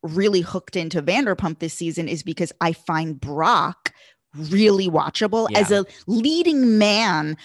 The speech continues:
Speaker 1: The way Jax filled that leading man archetype, I think that Brock has great camera presence. The, the camera loves him.
Speaker 2: Yeah.
Speaker 1: Like, I, I, like, can't take my eyes off this guy,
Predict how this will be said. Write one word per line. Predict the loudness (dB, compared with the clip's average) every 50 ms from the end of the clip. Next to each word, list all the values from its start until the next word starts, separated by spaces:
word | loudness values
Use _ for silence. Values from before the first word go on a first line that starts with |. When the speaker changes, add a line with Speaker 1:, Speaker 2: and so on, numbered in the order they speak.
| -12 _ 0
Speaker 1:
The | 2
way | 2 4 2 2 2 2
Jax | -2 -2 0 0 0 0 -2 -6 -8 -12
filled | -10 -6 -4 -2 -2 0 0
that | -2 -2 -2
leading | -4 -8 -8 -6 -6 -4 -4 -4 -4 -4
man | -4 -4 -2 -2 -2 -2 -4 -4 -6 -8 -10 _ _ _ -2
archetype, | -2 -2 -2 -2 -6 -6 -6 -6 -4 -2 -2 -2 -2 -4 _ _ -20 -20 -20 -18 _ -2
I | -2 -2
think | -2 -4 _ -6 -4 -4 -4 -4 -2
that | 0 2 2 0 -2 _ _ _ _ _
Brock | -8 -6 -2 0 2 2 2 2 2 0 _ -12 _ _ _ _ _ _ _ _ -12
has | -6 -2 -2 0 0 -2 -4 -8 -14 _ _ -20 -20
great | -18 -10 -4 -2 0 0 0 -2 -4
camera | -4 -2 0 0 0 -2 -6
presence. | -6 -6 -4 -4 -4 -4 -4 -6 -6 -6 -8 -10 -14 _ _ _ _ _ _ _ -2
The, | -2 -2 -2 -2
the | 0 0 0
camera | 0 0 -2 0 2 0 0 2 2 2 2
loves | 2 2 2 2 2 2 0 -4 -14 -14
him. | -14 -14 -14 -16 -16 -18 -16 -10
Speaker 2:
Yeah. | -8 -8 -8 -8 -6 -4
Speaker 1:
Like, | -4 -4 -2 0
I, | 0 2 2 2 0 -2 -4 -2
I, | 0 2 2 4
like, | 4 2 2 0
can't | -2 -4 -2 -2 -2 -2
take | -4 -6 -2 0
my | 0 0 0 0 0 0
eyes | 0 0
off | 2 0 0 0
this | -2 -4 -4 0
guy, | 0 2 2 2 2 0 -4 -6